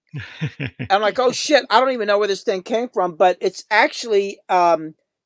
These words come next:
Speaker 2: a Korean-made Telecaster. It's a, a, a for Fender, but it was one of their cheaper brands, the, the Korean
Speaker 1: Oh.
Speaker 2: version.
Speaker 1: Mm-hmm.
Speaker 2: But it's so well made that people started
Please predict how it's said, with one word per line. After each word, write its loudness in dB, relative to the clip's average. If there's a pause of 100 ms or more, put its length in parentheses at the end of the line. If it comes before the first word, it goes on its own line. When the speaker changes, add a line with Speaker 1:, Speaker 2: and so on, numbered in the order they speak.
Speaker 2:
a 4
Korean-made 0 (420)
Telecaster. 0 (500)
It's -6
a, 0
a, 0
a 2
for -14
Fender, 0
but -4
it -8
was -10
one -4
of -6
their -6
cheaper -10
brands, -6
the, -12
the -8
Korean -4
Speaker 1:
Oh. -4
Speaker 2:
version. -4 (400)
Speaker 1:
Mm-hmm. -10
Speaker 2:
But 6
it's 0
so 0
well 4
made 0
that -2
people -10
started 0